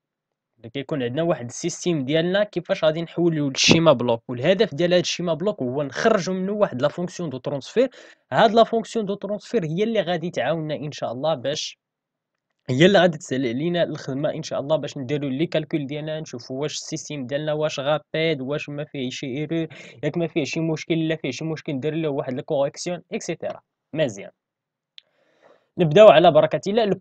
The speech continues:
بروميير شابتر كما قلت لكم غادي نخدموا على لي شيما بلوك. اي فوالا، هذه هي لا فورم ديال الشيما بلوك ديالنا، هذه هي لا فورم ديال الشيما بلوك ديالنا.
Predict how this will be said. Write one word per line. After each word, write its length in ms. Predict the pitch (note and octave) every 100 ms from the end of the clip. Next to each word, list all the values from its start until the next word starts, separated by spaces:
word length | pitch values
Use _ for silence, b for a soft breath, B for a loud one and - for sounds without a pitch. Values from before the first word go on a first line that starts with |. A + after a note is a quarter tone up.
| -
بروميير 220 | C4 G#3
شابتر 400 | F#3 G#3 G#3+ G3
كما 240 | - F3+
قلت 220 | - E3
لكم 160 | E3 -
غادي 240 | F#3+ C#3+
نخدموا 300 | D3+ C#3 D3+
على 160 | C#3+ C3
لي 120 | C#3+
شيما 300 | B2 C3+ A2+
بلوك. 440 | G#2 C3+ C4+ - - -
اي 140 | G#3+
فوالا، 480 | D#3+ D#3 D3 C#3+ F#3 -
هذه 380 | B2+ D3 D#3 E3+
هي 360 | B2 B2+ C#3+ C#3+ _ _ -
لا 120 | D#3+
فورم 420 | - - F3 C#3
ديال 140 | A#2 C#3+
الشيما 480 | - - C#3 D3 -
بلوك 420 | A#2 A#2+ D3 -
ديالنا، 440 | A2 A2+ G#2+ F#2+ - _ _ _ _ _ _ _ -
هذه 120 | G2+ G#2+
هي 280 | G#2 A#2+ C#3 _ _
لا 120 | B2
فورم 340 | A#2 - C#3+ A2
ديال 120 | A#2
الشيما 400 | A#2+ - B2 A#2+
بلوك 380 | G#2 A#2 B2+ A2
ديالنا. 400 | G#2 G2+ F#2+